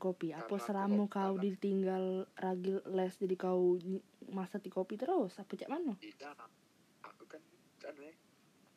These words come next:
Speaker 2: posisi aku sekarang kan karena nak ngilangi namanya hobi yang namanya cak itu, nah, eh,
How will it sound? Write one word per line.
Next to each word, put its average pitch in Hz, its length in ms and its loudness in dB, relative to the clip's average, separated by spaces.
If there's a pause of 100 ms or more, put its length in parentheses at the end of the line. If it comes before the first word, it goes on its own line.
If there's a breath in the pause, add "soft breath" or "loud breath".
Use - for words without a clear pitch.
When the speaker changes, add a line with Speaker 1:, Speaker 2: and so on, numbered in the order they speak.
(200)
Speaker 2:
posisi 123 320 -12
aku 131 160 -6
sekarang 135 320 -8
kan 175 160 -12 (580)
karena 127 380 -18 (420)
nak 117 160 -16
ngilangi 127 520 -16
namanya 123 400 -18
hobi 113 840 -14 (540)
yang 104 260 -2
namanya 104 440 -8
cak - 160 -6
itu, - 160 -8
nah, 113 180 -4
eh, 104 140 -8